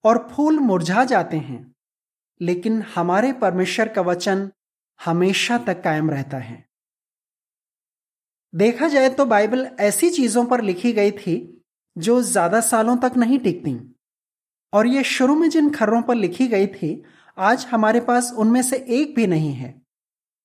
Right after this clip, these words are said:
फिर भी बाइबल में यहोवा ने जो बढ़िया सलाह लिखवाई थी, उसे मानने से इंसानों को हजारों सालों से फायदा होता आया है। ये कैसे हो पाया?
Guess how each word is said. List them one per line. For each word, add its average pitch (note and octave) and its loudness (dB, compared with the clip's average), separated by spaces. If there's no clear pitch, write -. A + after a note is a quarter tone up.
फिर D4+ 4
भी F#4 4
बाइबल A3+ 2
में B3+ 4
यहोवा G#3+ 0
ने A#3+ 0
जो A#3+ -2
बढ़िया F3 -2
सलाह G#3 2
लिखवाई F#3 0
थी, - -6
उसे A#3+ 0
मानने G#3+ 2
से A#3+ -2
इंसानों G3 -2
को A3 0
हजारों G#3 0
सालों F#3+ 0
से G3 -2
फायदा E3+ -2
होता D#3+ -2
आया C#3 -6
है। - -18
ये A#3+ 0
कैसे C#4 -2
हो A3 0
पाया? B2+ -6